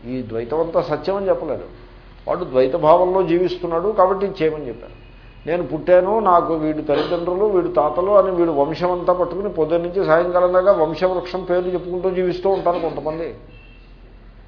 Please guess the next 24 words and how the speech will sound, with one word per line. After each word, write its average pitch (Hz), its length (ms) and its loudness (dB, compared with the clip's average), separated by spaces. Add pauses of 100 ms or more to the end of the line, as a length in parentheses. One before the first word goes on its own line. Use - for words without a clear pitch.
(260)
పుస్తకాలు 202 360 2
కూడా 196 160 8
రాసి 175 240 6
పెట్టుకుంటారు 151 540 -6
ఆ 120 40 -4
రకంగా. 107 420 -12 (1800)
వాడికి 185 300 4
మరి 185 160 4
అంత 175 440 -2
దృఢమైనటువంటి 190 1000 -2
భేద 123 280 -2
దృష్టిలో 202 560 -2
వాడు 180 200 4
ఉన్నప్పుడు 156 680 -4 (520)
శాస్త్రం 185 500 6
ఏమని 185 180 2
చెప్పింది? 180 400 -2
తద్దినం 170 340 0
పెట్టేప్పుడు 180 380 -2
ఈ 165 60 0
లిస్ట్ 151 380 -4
అంతా 160 180 -8
చెప్పమని 151 400 -12
చెప్పింది. - 300 -16